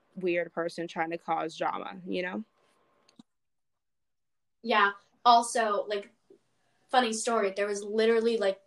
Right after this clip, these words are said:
Speaker 2: this one person, and they kept swiping
Speaker 1: Mm-hmm.
Speaker 2: up on any story sales or any time I would mention my products and including their prices. And they would be like, "Oh, it's, um, it's too much," or, like,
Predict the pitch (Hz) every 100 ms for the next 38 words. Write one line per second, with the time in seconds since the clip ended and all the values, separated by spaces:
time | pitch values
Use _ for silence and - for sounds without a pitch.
0 | _ 220 220 226 214 220 214 - 196 190
1 | - - - - 233 214 - 294 294 -
2 | 240 220 220 214 220 240 208 202 220 220
3 | - 254 247 233 226 214 202 208 208 208
4 | 208 214 - 202 202 196 202 196 196 190
5 | - 220 220 220 - - 190 165 214 214
6 | 202 190 185 190 220 214 214 202 - -
7 | - - 269 269 277 277 277 - 254 240
8 | 226 233 - 247 226 214 214 - 226 -
9 | - 247 220 - - 220 214 202 202